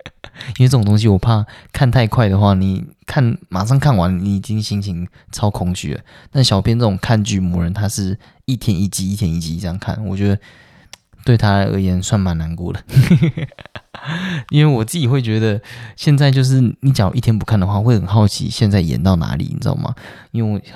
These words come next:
它里面其实有蛮多 drama 的部分，所以我觉得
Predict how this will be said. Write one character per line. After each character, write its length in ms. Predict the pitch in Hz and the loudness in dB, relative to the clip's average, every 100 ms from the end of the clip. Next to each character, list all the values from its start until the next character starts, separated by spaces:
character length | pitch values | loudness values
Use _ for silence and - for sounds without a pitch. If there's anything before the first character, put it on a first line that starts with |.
| - | -18
它 140 | - 123 | -4 -2
里 80 | 104 | 2
面 160 | 107 | 0
其 160 | 98 95 | 0 -2
实 80 | 98 | 0
有 80 | |
蛮 180 | 90 90 | 2 2
多 160 | 92 98 | 2 2
drama 400 | - 92 92 73 | 0 0 0 -2
的 80 | 69 | -6
部 200 | 78 - | -10 -10
分， 200 | - 147 - - - - _ | -10 -12 -18 -20 -20 -20 _
所 160 | - 147 | 0 2
以 20 | |
我 120 | 110 | 2
觉 160 | 131 | 2
得 120 | 135 | 2